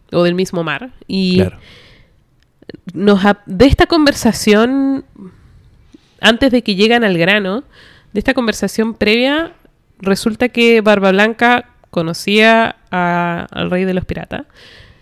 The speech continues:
Speaker 1: Y no solo eso, sino que conocía a Shanks cuando era cabro chico, porque era aprendiz en el barco del
Speaker 2: Mm.
Speaker 1: rey de los piratas junto a Baggy.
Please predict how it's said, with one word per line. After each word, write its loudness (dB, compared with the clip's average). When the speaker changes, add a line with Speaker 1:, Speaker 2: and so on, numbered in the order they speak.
Speaker 1:
Y -2
no 2
solo 2
eso, 0
sino -2
que -2
conocía -2
a -2
Shanks -4
cuando -4
era -2
cabro -2
chico, -4
porque -2
era 2
aprendiz 0
en -2
el 0
barco 4
del 4
Speaker 2:
Mm. 0
Speaker 1:
rey 0
de -4
los -4
piratas -2
junto -2
a 2
Baggy. 0